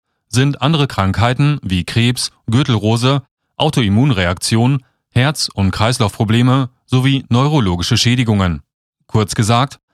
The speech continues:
alles, wovor das angeborene Immunsystem uns schützen sollte. Lymphozyten sind die natürlichen Killerzellen des Körpers, eine der wirkungsvollsten Waffen des Immunsystems überhaupt.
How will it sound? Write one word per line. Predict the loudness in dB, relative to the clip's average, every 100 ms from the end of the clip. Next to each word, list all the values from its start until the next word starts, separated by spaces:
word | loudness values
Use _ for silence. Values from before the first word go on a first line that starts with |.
| _
alles, | -2 0 0
wovor | -2 0 -2
das | 0
angeborene | 0 0 0 0 2 2
Immunsystem | 2 2 0 -2 -2 0
uns | 0
schützen | 0 -2 0 0
sollte. | 0 0 -2 -4 -8 _ _ _ _ _ -2
Lymphozyten | 0 -2 0 0 2 2 0
sind | 0 0 2
die |
natürlichen | 0 2 0 0 0 0
Killerzellen | 0 0 0 0 0 2
des | 0 0
Körpers, | 0 0 2 0 -2 -12 _ _
eine | -2 0
der | 0 0
wirkungsvollsten | 2 0 0 0 -2 0 0
Waffen | 2 2 0 0
des | -2 0
Immunsystems | 2 2 2 -2 0 0 0 -2
überhaupt. | -6 -2 0 0 0 -6